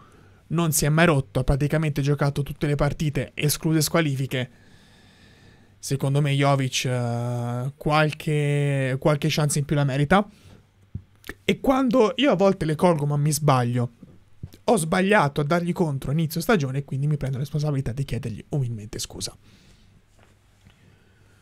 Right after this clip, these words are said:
Partita che il Milan, ripeto, doveva vincere, che ha vinto senza troppi patemi.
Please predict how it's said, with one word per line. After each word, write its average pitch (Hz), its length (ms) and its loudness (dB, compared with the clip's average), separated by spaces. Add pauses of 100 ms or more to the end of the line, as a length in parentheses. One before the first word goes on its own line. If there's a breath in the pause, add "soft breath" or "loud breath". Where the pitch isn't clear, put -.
(680 soft breath)
Partita 202 420 2
che 202 100 0
il 220 40 0
Milan, 226 260 2
ripeto, 202 340 2
doveva 214 280 2
vincere, 277 460 0
che 185 100 -4
ha 165 60 2
vinto 247 480 0
senza 160 460 -2
troppi 185 340 0
patemi. 170 580 0